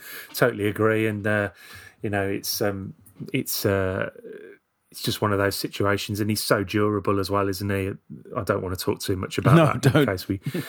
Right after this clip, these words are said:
Speaker 1: we jinx it. But, you know, the fact he plays so much and, you know, he's, he's got so much football in him, um, is just, is just another bonus, isn't it? I mean, even with Haaland, you know, Haaland has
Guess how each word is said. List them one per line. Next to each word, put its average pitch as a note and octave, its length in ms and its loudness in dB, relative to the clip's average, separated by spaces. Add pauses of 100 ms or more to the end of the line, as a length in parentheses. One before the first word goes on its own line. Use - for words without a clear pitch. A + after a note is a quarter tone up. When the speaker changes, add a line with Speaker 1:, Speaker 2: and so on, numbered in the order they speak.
(140)
Speaker 1:
we A2 80 4
jinx G#2 320 0
it. B2+ 80 -4
But, B2 160 2 (300)
you A#2+ 100 2
know, G2+ 240 0 (480)
the C#3 80 -2
fact - 280 -2
he G2+ 60 -8
plays G2+ 300 0
so G2 220 0
much - 360 -6
and, G2 240 -2 (360)
you G#2+ 80 -2
know, F#2+ 200 0
he's, F#2+ 220 -6
he's - 220 -6
got - 180 -4
so G2+ 160 2
much - 160 -8
football G2 400 -2
in G2 140 -2
him, F2+ 220 -4 (280)
um, F#2 560 -2 (100)
is F#2 200 -4
just, - 440 -4 (300)
is - 300 -8
just - 220 -4
another F#2+ 280 -2
bonus, F#2+ 520 0
isn't G2+ 180 -2
it? - 100 -4 (560)
I - 20 -8
mean, C#3 260 0
even B2+ 280 2
with A2 160 0
Haaland, A2+ 480 2
you A2 80 0
know, F#2+ 100 -2
Haaland G#2+ 420 2
has G2+ 360 -2